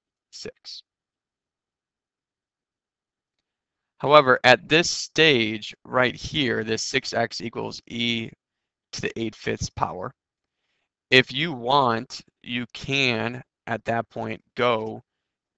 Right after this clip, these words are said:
to your calculator. And you can type in E to the power of eight fifths. Now, first you need to know where your E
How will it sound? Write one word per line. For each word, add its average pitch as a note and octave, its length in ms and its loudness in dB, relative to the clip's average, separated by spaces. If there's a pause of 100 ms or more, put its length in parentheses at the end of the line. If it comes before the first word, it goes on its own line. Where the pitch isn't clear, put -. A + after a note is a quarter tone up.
(100)
to - 140 -8
your A2 100 0
calculator. - 480 2 (1600)
And A2+ 300 0
you C3 140 0
can A#2 200 -6
type A2 300 0 (100)
in A#2 560 0 (840)
E A#2+ 300 4
to G#2 140 4
the G2+ 80 -2
power A2 320 -6
of G2+ 100 -10
eight F#2+ 220 -10
fifths. B2 260 -2
Now, A#2+ 140 -2
first E3 320 -2
you E3 60 -6
need D3+ 100 0
to B2+ 60 -4
know A#2+ 180 -2
where A#2 300 2
your A2+ 260 -4 (100)
E A#2 380 -2